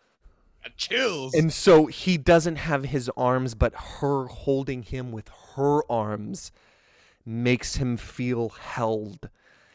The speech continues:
Speaker 2: and
Speaker 1: Physical
Speaker 2: makes
Speaker 1: connection.
Speaker 2: that physical connection, he says, you know, n-, not being able to feel my own or feeling them in a virtual, robotic, artificial sense, but, but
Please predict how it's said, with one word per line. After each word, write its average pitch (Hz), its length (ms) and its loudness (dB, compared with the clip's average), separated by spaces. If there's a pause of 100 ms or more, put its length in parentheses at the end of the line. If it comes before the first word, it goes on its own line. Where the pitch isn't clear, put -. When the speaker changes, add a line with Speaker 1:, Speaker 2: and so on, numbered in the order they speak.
(160)
Speaker 2:
and 113 140 -2
Speaker 1:
Physical 113 260 -2
Speaker 2:
makes - 260 -10
Speaker 1:
connection. - 580 -18
Speaker 2:
that 127 240 2
physical 143 520 0
connection, 117 680 -6
he 113 120 -8
says, 104 440 -4 (480)
you 113 140 -4
know, 107 260 -4 (800)
n-, 120 440 -8
not 127 480 0
being 113 200 -4
able 113 200 -2
to 110 80 -6
feel 110 260 -4
my 107 240 -4
own 110 320 -4
or 107 160 -6
feeling 113 380 -2
them 107 180 0
in 107 80 0
a 107 60 0
virtual, 104 920 -2
robotic, 104 680 0
artificial 110 580 -2
sense, 104 500 -4
but, 104 320 -4
but 113 200 -4